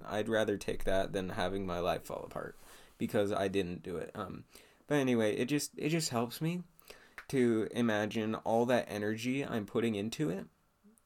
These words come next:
I'm, that I'm putting into the thing is pushing all the bad stuff out of my body. That's,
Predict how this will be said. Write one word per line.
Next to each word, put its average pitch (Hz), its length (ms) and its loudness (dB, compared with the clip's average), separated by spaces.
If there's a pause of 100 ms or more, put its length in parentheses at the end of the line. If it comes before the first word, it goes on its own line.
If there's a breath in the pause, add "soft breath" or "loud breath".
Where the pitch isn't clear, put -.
(280)
I'm, 107 260 -4
that 113 140 2
I'm 101 60 0
putting 120 240 2
into 113 320 0
the 104 120 -2
thing 143 400 -4 (320 loud breath)
is - 120 -8
pushing 127 540 0
all 113 300 2
the 113 100 -2
bad 101 340 -2
stuff 87 460 -8
out - 220 -2
of 87 100 -2
my 82 180 -4
body. - 520 -6 (160)
That's, 110 400 -6